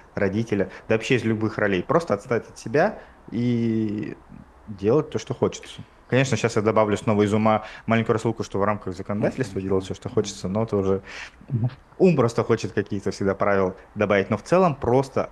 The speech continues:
Speaker 1: отстать от себя и начать себе доверять. Потому что каждый момент реальности — это отдельно взятый кадр, у которого есть что-то прошлое, а мы помним, что все быстро забывается. Вот в прошлом подкасте говорили, что лето пролетело вжих и все.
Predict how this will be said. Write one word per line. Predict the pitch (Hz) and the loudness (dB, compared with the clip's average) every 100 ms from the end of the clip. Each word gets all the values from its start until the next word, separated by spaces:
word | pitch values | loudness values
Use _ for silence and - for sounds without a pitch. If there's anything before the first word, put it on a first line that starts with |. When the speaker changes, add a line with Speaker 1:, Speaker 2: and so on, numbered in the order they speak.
| - | -6
Speaker 1:
отстать | 110 - - 110 135 - - | -6 -6 -2 0 0 -4 -10
от | - 110 | -2 -2
себя | - 95 92 113 156 - | -2 -6 0 2 2 -2
и | 113 | -4
начать | 98 90 139 143 | -4 0 0 -2
себе | - 90 117 | -6 -2 0
доверять. | 110 98 90 92 87 - - - | 0 0 2 0 -2 -6 -20 -8
Потому | 107 120 127 | -4 0 0
что | 135 117 104 - - | 2 0 -2 -6 -4
каждый | 135 135 110 | 0 2 0
момент | 104 107 107 - | -2 0 -2 0
реальности — | 143 190 175 - 120 | 0 0 -2 -4 -4
это | 131 127 104 | -2 0 0
отдельно | 101 156 156 | 2 0 0
взятый | 104 110 127 95 | 0 -2 -2 -8
кадр, | - 90 87 95 - - - - - - | -4 -2 -2 -6 -10 -20 -20 -20 -20 -8
у | 127 | 0
которого | 151 147 131 | 2 4 6
есть | 123 131 123 | 6 4 2
что-то | - 110 101 | 2 -2 0
прошлое, | 160 220 - | 0 0 0
а | 185 | -2
мы | 185 | -2
помним, | 185 185 175 | -2 -4 -4
что | 165 - 156 151 143 | -8 -2 2 2 0
все | - 151 | -2 -6
быстро | 143 147 127 | -4 -2 2
забывается. | 120 113 120 117 113 | 2 2 2 2 -2
Вот | 90 | -8
в | - | -8
прошлом | 107 104 | -6 -4
подкасте | 101 101 101 - | -4 -2 -2 -2
говорили, | 104 98 | -2 -2
что | 98 - | -2 0
лето | 107 104 | 0 0
пролетело | 95 98 101 113 95 | -2 -4 -4 -4 -4
вжих | 92 101 104 104 | -6 -8 -6 -4
и | |
все. | 95 - 98 | -6 -4 -6